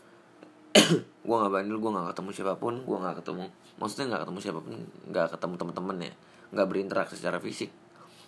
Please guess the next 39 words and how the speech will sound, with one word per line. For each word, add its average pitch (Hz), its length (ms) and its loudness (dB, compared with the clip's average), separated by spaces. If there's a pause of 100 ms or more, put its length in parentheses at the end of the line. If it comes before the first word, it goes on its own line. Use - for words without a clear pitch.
(120)
Gue 131 160 0
berinteraksi 101 560 0
secara 98 240 0
fisik 98 240 -4
juga 98 240 2
sama 76 80 -8
emak 82 240 -2
bapak 82 240 2
gue 90 240 2
doang. - 160 2
Kalau 90 160 2
Salim 95 400 2
setelah 90 240 0
sholat 92 400 0
tuh, - 80 -12 (320)
kan - 80 -6
sholatnya 101 320 0
di 98 80 2
rumah 82 320 -6
ya. - 80 -14 (640)
Berarti 120 160 4
udah 101 80 -2
tiga 95 240 2
kali 87 240 -2
gue 87 80 -6
gak 87 160 -6
sholat 85 160 -8
Jumat. 98 240 -2 (560)
Dan 95 160 0
gue 98 160 4
gak 87 160 -2
kafir 98 380 2
gara-gara 82 420 0 (480)
corona. 98 400 4 (1120)
Kalau 92 240 2
gue 113 240 2
gak 92 160 2
sholat 95 240 2
Jumat 98 240 2